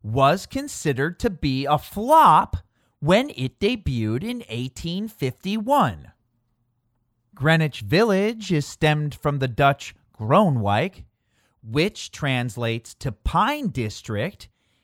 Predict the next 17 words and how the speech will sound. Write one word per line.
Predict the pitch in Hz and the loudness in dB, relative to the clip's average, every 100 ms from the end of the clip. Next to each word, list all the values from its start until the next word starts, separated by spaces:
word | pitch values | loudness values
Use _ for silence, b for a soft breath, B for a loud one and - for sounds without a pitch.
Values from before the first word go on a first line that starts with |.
| _ | _
in | - 147 175 | -4 -2 -2
the | 233 | -4
parcel | - 131 127 - 147 | -2 -2 -2 -4 -4
of | 147 160 | -4 -4
Manhattan | 170 214 170 120 98 101 101 156 b b | -4 -4 -2 -2 -2 -4 -6 -8 b b
between | - 143 151 151 139 | -6 -6 -4 -4 -4
Houston | 120 143 156 - 151 139 | 0 0 0 -4 -6 -4
and | 123 | -6
Fourteenth | - 160 139 - - 302 302 | -4 -4 -2 -4 -8 -8 -8
Street, | - - 117 110 165 - _ _ _ | -14 -8 -4 -2 -4 -8 _ _ _
from | - 165 | -4 -2
Sixth | 160 - 190 - - | -2 -4 -4 -4 -6
Avenue | 180 247 196 120 104 107 165 | 0 0 0 -2 -2 -2 -4
to | 196 160 | -6 -6
the | 143 131 | -4 0
Hudson | 151 143 - 117 165 | -2 -2 -6 -8 -2
River, | 311 160 104 107 185 | -2 -2 -2 -2 -6